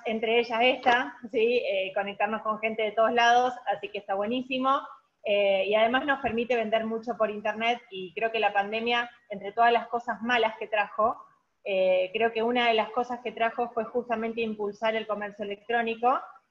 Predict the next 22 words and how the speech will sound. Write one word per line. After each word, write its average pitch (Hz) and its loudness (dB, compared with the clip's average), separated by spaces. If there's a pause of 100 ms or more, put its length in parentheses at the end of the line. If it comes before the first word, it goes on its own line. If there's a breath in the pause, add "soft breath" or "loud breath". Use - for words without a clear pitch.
(120)
eh, 180 -2
y 220 4
aquellos 254 2
que 247 4
se 240 2
abran 240 4
un 220 -4
poquito 220 -2
más 233 2 (120)
en 196 -10
cuanto 202 0
a 196 0
cabeza, 226 2
en 208 -6
cuanto 190 -2
a 180 -6
formas, 208 0
en 196 -12
cuanto 185 -2
a 185 2
las 190 -6
ganas, 220 -2